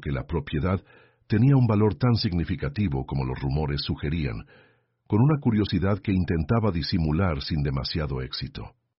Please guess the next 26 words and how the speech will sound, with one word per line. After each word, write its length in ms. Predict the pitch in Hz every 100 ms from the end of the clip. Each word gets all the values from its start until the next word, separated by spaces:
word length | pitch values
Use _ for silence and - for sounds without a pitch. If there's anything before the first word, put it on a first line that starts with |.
| -
Mateo 280 | 92 127 127
la 100 | 110
observó 440 | - 95 78 92
con 160 | - 87
una 180 | 95
mezcla 360 | 90 98 - 90
de 140 | 80 71
curiosidad 640 | 80 78 71 80 76 85
y 100 | 85
desconfianza. 960 | 78 82 - 82 73 98 62 - - - _ _ _
Le 100 | -
respondió 460 | 131 139 139 113 107
simplemente 800 | - 113 - 71 71 64 62 - _ _ _ _
que 120 | 82
estaba 420 | 71 - 101 107
defendiendo 720 | 101 98 110 95 95 76 69
lo 160 | 69 69
que 160 | 76
legítimamente 1040 | 69 71 - 135 139 131 123 82 71 71 67
le 100 | 67
pertenecía. 800 | - 67 73 67 - 50 - - _ _ -
No 140 | 110
entró 300 | 143 143 123
en 60 | 117
detalles 500 | 90 73 90 78 73
específicos 760 | 73 - 73 - 85 71 73